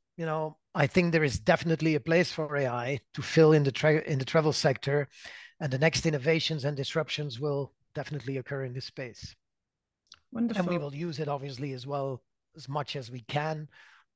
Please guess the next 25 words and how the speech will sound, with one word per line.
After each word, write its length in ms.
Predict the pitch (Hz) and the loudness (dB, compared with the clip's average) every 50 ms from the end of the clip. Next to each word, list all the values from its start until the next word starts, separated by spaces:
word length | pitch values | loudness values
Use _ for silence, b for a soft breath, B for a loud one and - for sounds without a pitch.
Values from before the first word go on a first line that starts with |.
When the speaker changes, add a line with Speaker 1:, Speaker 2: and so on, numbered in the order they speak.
| _ _ _ | _ _ _
Speaker 1:
but, 240 | 151 143 139 139 - _ _ _ 185 | -2 -2 -2 -2 -6 _ _ _ -8
you 100 | 165 135 | -8 -6
know, 240 | 127 123 123 123 - - _ _ _ _ - | -6 -8 -10 -12 -14 -18 _ _ _ _ -14
let's 480 | 151 131 123 - - - - - - - _ _ _ _ _ _ _ _ | -12 -12 -10 -10 -12 -10 -10 -12 -14 -18 _ _ _ _ _ _ _ _
say 240 | - - - 147 135 | -10 -6 -6 -6 -6
in 100 | 127 127 | -6 -8
a 40 | |
good 240 | 117 110 156 143 113 | -10 -10 -12 -12 -12
way. 280 | 113 113 117 - - - _ _ _ _ _ _ _ _ - - _ | -14 -16 -18 -18 -20 -20 _ _ _ _ _ _ _ _ -20 -8 _
Speaker 2:
Of 120 | 226 214 - | -6 -6 -2
course, 340 | - 254 220 196 196 190 - | 0 4 6 6 6 4 2
and 100 | 202 190 | 2 2
I'm 80 | 190 | 2
sure, 240 | 190 - 208 196 190 | 2 2 2 2 4
like 200 | 190 185 185 185 | 4 2 2 2
everything 300 | 185 165 - - 180 180 | -2 -4 -4 -2 -2 -2
with 100 | 175 165 | -2 -2
Travel 280 | - - 180 180 170 165 | -2 -4 -4 -2 -2 0
World, 240 | 170 170 170 170 | 0 0 -2 -2
you 80 | 175 170 | -4 -4
will 100 | 175 170 | -4 -2
be 120 | 175 180 | 0 0
adapting 560 | 170 160 170 175 160 - - - 170 165 170 170 | 0 2 2 0 0 -2 -6 -6 -4 -2 -2 -2
as 120 | 160 160 | -2 0
well. 340 | 170 160 156 156 160 160 | 4 4 6 6 4 2